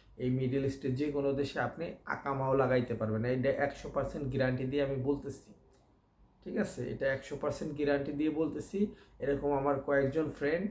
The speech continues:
তারা এটা আকামাও লাগাইছে তাদের বয়সে, বাবার নামে,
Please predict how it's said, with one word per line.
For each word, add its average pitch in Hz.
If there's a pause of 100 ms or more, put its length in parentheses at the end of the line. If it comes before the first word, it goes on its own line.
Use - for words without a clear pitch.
(100)
তারা 139 (680)
এটা 160 (180)
আকামাও 131
লাগাইছে 135
তাদের 127
বয়সে, 123
বাবার 120
নামে, 113